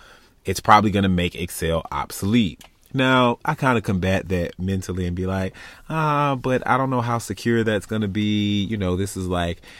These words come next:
proprietary information. While they probably could do it, I don't think they're gonna be able to really use it 'cause it needs to be protected data." But that's my, you know, that's me being, like, facetious and arguing back. Anyway,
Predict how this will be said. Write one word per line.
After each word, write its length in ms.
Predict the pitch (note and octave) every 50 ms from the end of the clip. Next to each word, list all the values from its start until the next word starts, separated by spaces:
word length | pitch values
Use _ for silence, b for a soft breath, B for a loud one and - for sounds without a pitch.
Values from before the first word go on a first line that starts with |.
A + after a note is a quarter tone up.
| B B B
proprietary 640 | - - F2+ - G#2+ G#2 G2+ G2 - G2+ F#2+ F2 D2 F#2+
information. 920 | F#2+ - - F#2 F2+ F#2 F#2 F2+ - - F#2+ F2+ F2+ F2+ F2+ F2+ F2 E2 D#2+
While 200 | F#2 F#2 F#2+ F#2+
they 120 | G2 F#2+ F#2+
probably 380 | - - - G2 F2+ F#2 F#2
could 340 | - - - G2 F#2 F2+ D2+
do 200 | - F2+ F2+ F2+
it, 80 | F2 E2+
I 40 |
don't 160 | F2 F2+ F2+ F2+
think 140 | G2 F2
they're 80 | E2 E2+
gonna 140 | E2+ F2 E2
be 160 | E2 E2+ E2+
able 120 | E2+ D#2+
to 80 | D#2+ D#2+
really 220 | E2 F2+ F2 E2+
use 260 | E2 D#2+ F2 F2+ E2+ F2
it 60 | E2+
'cause 160 | F2 E2+ E2
it 40 | E2+
needs 160 | E2+ E2 -
to 60 | -
be 120 | - F2 E2+
protected 420 | - E2 - E2+ E2+ - D#2+ D2
data." 240 | D#2 F2 F2 E2+ E2+
But 140 | D#2 E2 -
that's 240 | A2 A#2+ - -
my, 260 | G2 F#2+ F#2+ F#2 E2+ E2
you 100 | - C#3
know, 120 | A#2+ F2 D#2+
that's 200 | E2+ F#2+ - -
me 120 | F#2 F2+
being, 340 | E2 E2 F2 E2 E2+ E2+ E2
like, 180 | D#2+ D#2+ D2+ -
facetious 560 | - - - - A2 G2 - - F#2 E2+ E2+
and 260 | F2 E2+ D#2+ D#2+ D#2 - _ -
arguing 360 | E2 F2+ E2+ D#2 E2 E2 D#2
back. 220 | D2+ D#2+ C2 - - - -
Anyway, 520 | G3+ B3 A#3 F#3+ D3 B2+ A#2 A2 A2 G#2+